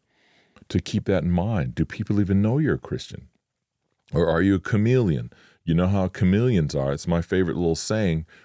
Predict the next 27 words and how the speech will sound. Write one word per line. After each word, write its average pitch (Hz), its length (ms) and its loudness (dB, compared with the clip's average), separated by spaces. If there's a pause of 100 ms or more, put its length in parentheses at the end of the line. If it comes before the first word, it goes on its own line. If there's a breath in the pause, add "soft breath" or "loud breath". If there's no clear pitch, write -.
(140 soft breath)
where 76 420 0
a 78 80 -6
chameleon 85 840 0 (1000 soft breath)
can 80 240 0
walk 87 360 0
onto 85 360 2
a 76 40 4
brown 92 600 0
area 76 720 0
and 76 160 -2
all 85 140 0
of 87 80 0
a 87 60 0
sudden 76 440 -2 (360 soft breath)
it'll 78 200 0
turn 80 340 0
a 76 40 -2
shade 71 340 -2
of 64 140 -6
brown. 65 500 -6 (320 soft breath)
Then 87 140 2
it'll 95 220 2
walk 90 300 0
on 95 100 2
a 90 80 4
red 101 440 4
area. 64 540 -4